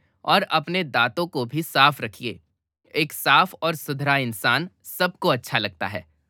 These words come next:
पांचवी बात, खुश रहिए, मुस्कुराइए और खुश मिजाज रहिए। अपनी समस्याओं को घर पर छोड़कर आइए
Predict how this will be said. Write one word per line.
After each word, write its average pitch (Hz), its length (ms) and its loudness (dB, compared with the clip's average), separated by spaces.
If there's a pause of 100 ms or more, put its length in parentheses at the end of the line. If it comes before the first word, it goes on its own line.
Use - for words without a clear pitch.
(380)
पांचवी 143 360 2
बात, 98 280 -4 (560)
खुश - 260 -2
रहिए, 113 360 -6 (500)
मुस्कुराइए 127 640 2 (420)
और 220 180 2
खुश 214 300 -2
मिजाज 131 480 2
रहिए। 104 360 -4 (760)
अपनी 208 300 2
समस्याओं 190 500 0
को 202 140 -4
घर 156 180 0
पर 175 160 0
छोड़कर 151 380 -2
आइए 127 340 2